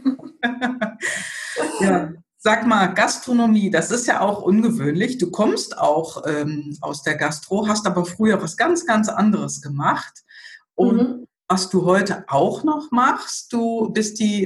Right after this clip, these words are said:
Speaker 1: Quartierleitung bei D M W in Köln, also Digital Media Woman.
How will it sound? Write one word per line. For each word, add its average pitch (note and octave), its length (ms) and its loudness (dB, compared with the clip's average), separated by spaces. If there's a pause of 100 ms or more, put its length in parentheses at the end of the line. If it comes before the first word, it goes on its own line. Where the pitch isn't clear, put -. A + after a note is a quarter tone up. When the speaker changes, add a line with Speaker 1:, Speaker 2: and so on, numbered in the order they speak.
(140)
Speaker 1:
Quartierleitung G#3 1160 0 (120)
bei F3+ 560 2
D G#3 140 0
M E3+ 200 0
W E3 140 4
in D3 220 0
Köln, D#3 420 0
also D#3+ 240 -2
Digital F#3 760 0
Media E3 440 0
Woman. F3 460 2